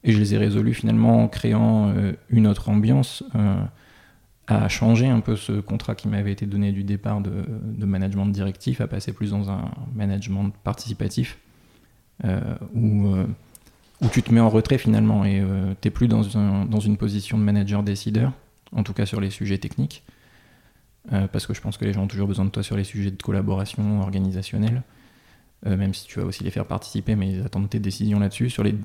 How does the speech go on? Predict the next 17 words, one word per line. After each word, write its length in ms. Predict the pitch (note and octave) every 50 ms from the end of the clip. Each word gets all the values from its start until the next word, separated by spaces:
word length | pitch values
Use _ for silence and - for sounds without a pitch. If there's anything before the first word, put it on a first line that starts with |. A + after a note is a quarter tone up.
| - - -
sur 180 | - - G#2+
la 80 | G#2+ G2
partie, 440 | G2+ F#2+ - - - - A2 G#2+ G2+
euh, 200 | G2 F#2 F#2 F#2
management 400 | G2 G2+ G#2 G#2+ G#2+ G#2+ G#2+ A2
d'une 220 | A2 G#2 G#2 G#2
équipe 260 | G2+ G2+ - A2+ A2
d'ingénieurs, 600 | G#2 G#2 G#2 A2+ G#2 G#2 G#2+ A2+ A#2+ C3 B2 - - - _ -
euh, 180 | E3 A#2 G2 G2 F#2 F2+ - - - _ - - _ _ - - - - - _ _ _ _
en 240 | - A2 G#2+ G2+ G#2
étant 260 | G#2+ G#2 - A2+ A2
le 120 | A2 G#2+
manager, 560 | G#2 G#2+ G#2+ G#2+ G#2+ A2 G#2 A2 A#2 B2+ - -
tu 160 | _ - - G2+
n'es 120 | G2+ G2
pas 160 | - - G#2+
attendu 580 | A2 G2+ - G2+ G#2 G#2 G#2 G#2 A2 A#2 A#2+